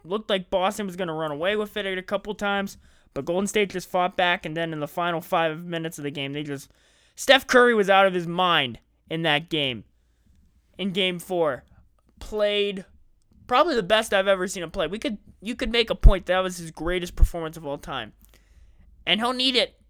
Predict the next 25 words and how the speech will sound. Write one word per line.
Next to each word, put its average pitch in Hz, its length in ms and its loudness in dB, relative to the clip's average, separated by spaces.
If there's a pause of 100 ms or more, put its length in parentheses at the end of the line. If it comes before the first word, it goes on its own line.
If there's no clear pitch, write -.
(680)
tonight, 220 520 0 (280)
as 170 220 0
we're 180 100 -4
recording 208 440 -2
this 202 180 -4
on 202 100 2
a 185 40 -2
Monday, 185 600 0 (680)
June 240 380 0
thirteenth. 240 800 -2 (680)
So 190 200 -6
this 220 180 -2
will 185 100 -8
drop 202 420 2 (380)
on 170 140 -4
June 185 220 -8
thirteenth, 190 520 -8 (340)
before 220 560 2 (240)
Game 185 260 0
five. 170 440 2 (720)
We've 147 120 -10
got 190 240 2
Game 233 200 2
five 226 280 4
tonight. 196 480 -2